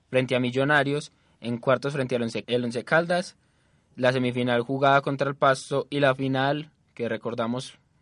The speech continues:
la más reciente, fue contra el Cali, con los partidos de ida en Palma Seca por dos a dos, partido muy,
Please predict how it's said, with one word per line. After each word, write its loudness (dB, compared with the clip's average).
la -4
más -2
reciente, -2
fue -4
contra -6
el -4
Cali, 0
con 2
los 0
partidos 0
de 0
ida 0
en -2
Palma 0
Seca -4
por -2
dos 0
a 2
dos, 0
partido 0
muy, 0